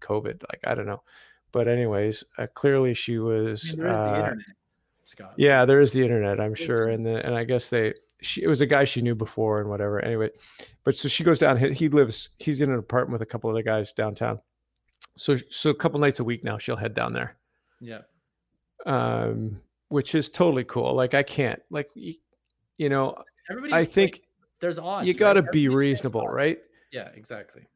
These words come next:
Speaker 2: I agree.
Speaker 1: You can't, you can't take the rules literally, I don't think. I, if I would like to meet somebody that's taken, <laughs> taken the rules literally.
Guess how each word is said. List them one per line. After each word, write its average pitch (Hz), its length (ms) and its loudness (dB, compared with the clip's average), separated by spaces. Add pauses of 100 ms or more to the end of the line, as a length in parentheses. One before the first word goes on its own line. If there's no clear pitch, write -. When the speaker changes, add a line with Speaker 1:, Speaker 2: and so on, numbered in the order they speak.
(140)
Speaker 2:
I 120 100 -16
agree. 107 240 -18 (1040)
Speaker 1:
You 147 120 -10
can't, 160 400 -2 (200)
you 147 140 -10
can't 151 360 -4 (220)
take 131 300 -4 (420)
the 135 160 -6
rules 113 420 -6 (640)
literally, 127 640 -2 (100)
I 123 140 0
don't 120 160 0
think. 123 340 -8
I, 139 140 0 (100)
if - 220 -8 (180)
I 170 140 2
would 151 300 2
like 147 240 4
to 120 320 0
meet 127 280 -4
somebody 117 340 -2
that's 110 260 -6
taken, 117 360 -4 (220)
<laughs> - 200 -20
taken 247 400 4
the 208 80 10
rules 196 380 4
literally. 139 580 4